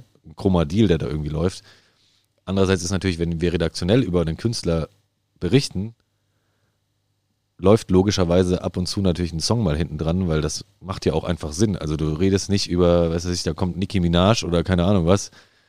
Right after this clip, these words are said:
Speaker 2: und dann sagst du, "Ja, wir haben mit, mit Nicki Minaj geredet, äh, hier ist"
Speaker 1: Nothing else matters.
Speaker 2: Ja, so.
Speaker 1: <laughs>
Speaker 2: Macht natürlich keinen Sinn.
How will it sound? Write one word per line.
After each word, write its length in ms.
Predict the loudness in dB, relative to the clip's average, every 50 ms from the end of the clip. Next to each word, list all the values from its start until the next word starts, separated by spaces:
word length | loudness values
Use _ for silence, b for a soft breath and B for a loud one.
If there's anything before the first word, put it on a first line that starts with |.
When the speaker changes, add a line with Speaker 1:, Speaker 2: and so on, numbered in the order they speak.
| b b b b b _
Speaker 2:
und 100 | -4 -2
dann 80 | 0 2
sagst 200 | 2 2 2 2
du, 40 | 4
"Ja, 140 | 4 6 4
wir 40 | 4
haben 80 | 2
mit, 260 | 2 0 0 0 -2 0
mit 160 | -2 -2 -2
Nicki 180 | 0 -2 0
Minaj 320 | 0 2 2 2 2 0 -2
geredet, 460 | -2 2 4 4 4 4 2 -4 -16 -20 _ _ _ _ _ _
äh, 320 | -8 0 2 4 4 4 2
hier 340 | -2 2 6 6 6 8
ist" 400 | 6 4 2 0 -4 -6 -6 -4
Speaker 1:
Nothing 280 | -2 -2 0 0 0 0
else 160 | 0 -2 -2
matters. 320 | -2 -4 -4 -6 -10 -6 0
Speaker 2:
Ja, 140 | 0 0 0
so. 380 | 0 -4 -2 2 4 4 6 6 4 4 6 6 4 4 4 4 2 2 2 4
Speaker 1:
<laughs> 600 | 0 0 0 0 -2 -8 -8 -8 -8 -10 -8 -2
Speaker 2:
Macht 200 | -2 -2 2 2
natürlich 280 | 0 0 0 -2 0
keinen 180 | 2 0 0 2
Sinn. 260 | 4 4 4 4 2